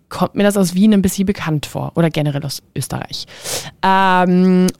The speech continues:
und was ich auch sehr spannend finde, und da bin ich auch sehr gespannt, was du dazu sagst, generell sehen die Orte, sie ist ja unter anderem auch in Alexandria, also in, in Ägypten,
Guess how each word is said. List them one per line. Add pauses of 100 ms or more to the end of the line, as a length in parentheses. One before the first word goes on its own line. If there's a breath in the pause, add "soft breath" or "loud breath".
(160)
und
was
ich
auch
sehr
spannend
finde,
und
da
bin
ich
auch
sehr
gespannt,
was
du
dazu
sagst, (420 loud breath)
generell
sehen
die
Orte,
sie
ist
ja
unter
anderem
auch
in
Alexandria,
also
in,
in
Ägypten,